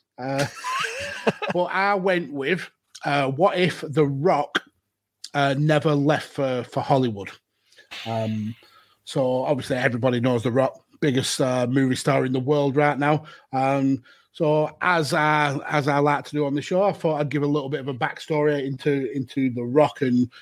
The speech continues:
and kind of his, uh, early career and, and how he got to the point he's at now. Um, so he, he had a stint of playing college football for the University of Miami, uh, where he won a national championship.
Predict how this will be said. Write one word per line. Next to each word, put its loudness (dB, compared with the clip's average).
and -4
kind 0
of 0
his, -2
uh, -2
early 2
career 2
and, -4
and -2
how 2
he 4
got -2
to -8
the -4
point -2
he's -6
at -4
now. 0
Um, 4
so 2
he, 0
he 2
had 0
a 0
stint -2
of -2
playing 0
college 0
football 0
for 2
the -4
University 0
of -2
Miami, 2
uh, -4
where -4
he -2
won -2
a -4
national -2
championship. 0